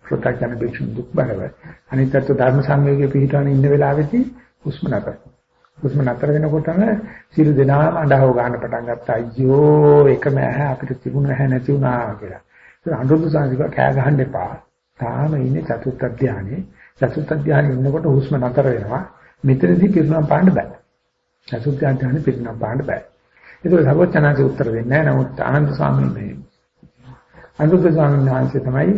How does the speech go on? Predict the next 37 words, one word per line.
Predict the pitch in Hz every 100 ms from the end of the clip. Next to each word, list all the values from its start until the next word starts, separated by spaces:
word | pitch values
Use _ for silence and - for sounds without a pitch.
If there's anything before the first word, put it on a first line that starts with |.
| 208 - _ _
ස්කෑනර් | - - 123 127 127
එක | 127
දාලා | 123 123 127
තියෙන්නේ. | 123 117 131 220 220 - - _ _
බලාගෙන | 175 123 127 131 113
ඉන්නේ | 117 135
මොකද | 156 135
වෙන්නේ | 139 131 104 92
කියලා. | - - - -
ඒක | _ 143 170
දැන් | 139 165 208
තුන්වෙනි | 180 143 123
ධානය, | 107 98 117 151
දැන් | 147 151 175
දෙවෙනි | 127 110 104
ධානය, | 101 120 131
දැන් | 131 160
පළවෙනි | - 120 113 104
ධානය. | 101 101 135 247 - _ _
ඊට | 131
පස්සේ | 143 151
ආපහු | 135 65 147 151 165
නෝමල් | 65 71 - -
සෙන්සස් | 160 143 175 -
වලට | 180 175
ඇවිල්ලා | 131 156 165
තමයි | 156 156 233 - - _ _ _ -
හුස්ම | 160 156 92
පිට | - 95
වෙන්නේ. | - - - - _ _ _
ඊට | 160
පස්සේ | 165 -
කොහොමද | 185 170 170 123
දැනුයි | 131 156 220 254 - - - _
නැකතක් | 143 135 - - -
බලනවා | 151 131 120 113
නම් | 117 196